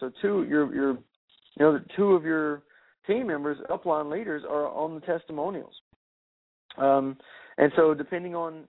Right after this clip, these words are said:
on if you're a part of the Thurber organization outside of Pinnell's, there's Holt Mead. He's also part of, of Crystal and Mark's team. Um,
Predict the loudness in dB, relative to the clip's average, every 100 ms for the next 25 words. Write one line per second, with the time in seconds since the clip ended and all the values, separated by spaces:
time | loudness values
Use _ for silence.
0 | -16 -14 -12 -8 -8 -4 -2 -2 -6 -6
1 | -2 0 -2 -4 -4 -4 -6 -6 -6 -4
2 | -4 -4 -6 -8 -8 -10 -12 _ _ _
3 | _ 2 2 4 4 4 0 -2 0 2
4 | 2 2 -2 2 2 2 -2 -4 -4 0
5 | -2 -2 -12 -12 _ -20 _ 0 4 4
6 | 4 -2 -4 -4 -8 _ _ _ _ _
7 | 0 2 2 -2 -8